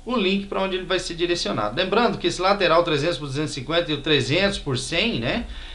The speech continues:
Ele é só pra página inicial. O duzentos e sessenta por cem, duzentos e cinquenta por duzentos, duzentos e sessenta por duzentos e cinquenta, ele é da barra lateral de notícias e anúncios. Vai, vai ser o próximo vídeo.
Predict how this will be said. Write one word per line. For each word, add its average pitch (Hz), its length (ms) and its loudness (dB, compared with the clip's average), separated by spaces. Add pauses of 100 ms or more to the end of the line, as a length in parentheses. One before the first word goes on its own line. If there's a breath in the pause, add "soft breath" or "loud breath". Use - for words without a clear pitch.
(200 loud breath)
Ele 190 160 2
é 202 100 6
só 202 180 4
pra 202 180 4
página 190 400 4
inicial. 190 600 2 (220 loud breath)
O 185 140 -2
duzentos 196 500 2
e 196 60 -4
sessenta 180 440 0
por 196 200 0
cem, 156 340 0
duzentos 139 320 -2
e - 40 -6
cinquenta 160 300 -4
por 147 160 -4
duzentos, 139 440 -4
duzentos 143 480 -2
e - 40 -8
sessenta 135 640 -4
por 135 240 -4
duzentos 135 360 -2
e - 20 -6
cinquenta, 175 360 -2
ele 160 120 -2
é 165 80 -2
da 156 160 0
barra 156 200 6
lateral 156 340 4
de 147 120 -4
notícias 208 500 -2
e 226 40 2
anúncios. 143 500 0
Vai, 139 120 -6
vai 170 260 0
ser 175 140 -2
o 170 60 0
próximo 175 400 0
vídeo. 117 380 -6